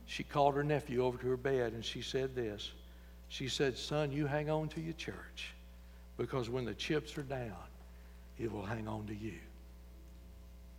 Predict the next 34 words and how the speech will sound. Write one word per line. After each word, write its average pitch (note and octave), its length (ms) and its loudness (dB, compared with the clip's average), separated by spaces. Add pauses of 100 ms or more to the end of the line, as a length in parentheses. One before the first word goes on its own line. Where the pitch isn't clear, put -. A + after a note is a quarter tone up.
(680)
Folks, C#3 320 2 (380)
we're E3+ 140 10
a D#3 40 8
body C#3+ 340 10
of A2 120 0
Christ. - 600 2 (640)
We A#2+ 160 8
don't E3 200 8
know B2 80 4
what's A2+ 240 2
gonna A2+ 200 0
happen A#2+ 300 -2
tomorrow. C3 480 2 (680)
We G3+ 100 8
have C3+ 160 4
no B2 220 2
idea. D3+ 400 0 (1120)
You F#3+ 100 6
know B3+ 140 6
how G3+ 140 6
many F3 240 6
nuts D#3 400 4
have C#3+ 240 -2
the C3 80 4
atomic C3 500 0
bomb C3 320 6
right C3 260 2
now? C3 280 -6 (1000)
You C#3+ 80 2
know F3 80 6
how G3 120 8
many? G#3+ 260 4 (1080)
Nobody C3+ 420 6
knows. D#3+ 340 4